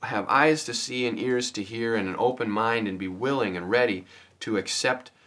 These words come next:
uh, and understand what is going on, and that in order to do these things, we must have that feeling and that emotion within,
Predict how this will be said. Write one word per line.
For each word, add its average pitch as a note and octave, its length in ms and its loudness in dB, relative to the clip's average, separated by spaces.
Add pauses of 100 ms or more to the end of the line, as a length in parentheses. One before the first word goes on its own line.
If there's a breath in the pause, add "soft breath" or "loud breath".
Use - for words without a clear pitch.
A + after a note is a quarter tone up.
(240 soft breath)
uh, F#2 280 -4
and G2+ 140 -6
understand B2+ 960 0 (120)
what A#2 200 2
is A2 140 2
going G2+ 380 -2
on, G2+ 260 0
and F#2 100 -6
that F#2+ 160 -4 (320 soft breath)
in G#2 120 -4
order C#3+ 260 4
to A#2+ 140 -4
do B2 280 4
these A#2 280 -2
things, G#2+ 320 -2
we G#2 80 -2
must A2+ 260 0
have B2+ 320 -2
that F#2 240 -2
feeling A2+ 460 -6
and F#2 100 -6
that F#2 120 -2
emotion G2 440 -4
within, G#2+ 480 -2